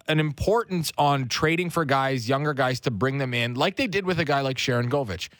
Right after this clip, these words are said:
who you can keep under your team control for however many years because he's a restricted free agent. And yes, you have to get them to sign those deals. But to me, that's more important in trying to bring in those guys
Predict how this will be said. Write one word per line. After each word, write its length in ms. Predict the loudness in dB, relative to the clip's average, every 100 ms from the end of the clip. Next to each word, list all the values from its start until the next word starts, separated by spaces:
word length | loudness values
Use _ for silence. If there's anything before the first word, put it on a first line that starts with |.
| -20 _
who 260 | 2 2 2
you 160 | 0
can 240 | 0 -2 -2
keep 340 | 0 0 -2 0
under 360 | 2 4 0
your 220 | 0 -2 0
team 320 | 0 0 0
control 460 | -2 0 2 2
for 180 | 0 0
however 340 | 2 2 0 0
many 220 | 0 0
years 240 | 0 -2
because 320 | -2 0 0
he's 140 | 0 -2
a 40 |
restricted 480 | -2 -2 -2 -2 -4
free 280 | -4 -2 0
agent. 380 | 0 -2 -4 -6 -16 -2
And 160 | 2
yes, 240 | 2 2 0
you 60 |
have 120 | 0 0
to 60 |
get 140 | 0 0
them 140 | -2
to 40 |
sign 260 | 0 2 0
those 140 | -2
deals. 300 | -2 0 0
But 420 | 0 2 2 2 -4 -14 -18 0
to 100 | 0
me, 260 | 2 0 0
that's 380 | 0 0 0
more 180 | 0 2
important 480 | 2 0 2 2 2
in 100 | 0
trying 280 | 0 0 2
to 60 | 0
bring 260 | 0 2
in 160 | 2 2
those 220 | 0 0
guys 440 | 2 2 2 -2